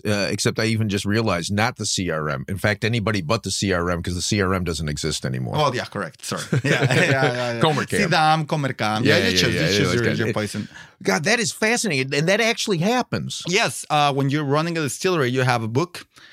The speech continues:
Speaker 2: a notebook, where you have to say, "I have this agave with these guides from this land." And the idea is that everything has to match. Is there many ways to, uh, ma-
Speaker 1: Fudge?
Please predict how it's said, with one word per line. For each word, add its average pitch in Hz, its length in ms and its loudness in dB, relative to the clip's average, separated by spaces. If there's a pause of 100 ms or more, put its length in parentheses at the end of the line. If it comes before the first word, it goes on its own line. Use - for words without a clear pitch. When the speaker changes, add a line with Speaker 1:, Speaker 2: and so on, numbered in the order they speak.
(180)
Speaker 2:
a 110 80 0
notebook, 131 600 -2 (200)
where 117 180 -2
you 117 160 0
have 113 280 0
to 131 100 -6
say, 110 440 -2
"I 104 120 -2
have 104 420 -2
this 135 260 -2
agave 127 520 0 (320)
with 110 140 -2
these 113 200 -2
guides 110 720 0
from 104 240 -4 (100)
this 104 200 -6
land." 65 400 -8 (320)
And 110 240 -2
the 110 100 -2
idea 117 240 0
is 107 60 -2
that 107 120 -4
everything 110 280 -2 (100)
has 98 140 -6
to - 80 -4
match. 117 380 -2 (360)
Is 120 220 -2
there 151 180 0
many 151 480 2
ways 196 520 0
to, 175 840 0
uh, 143 580 2
ma- 131 200 4
Speaker 1:
Fudge? 135 360 0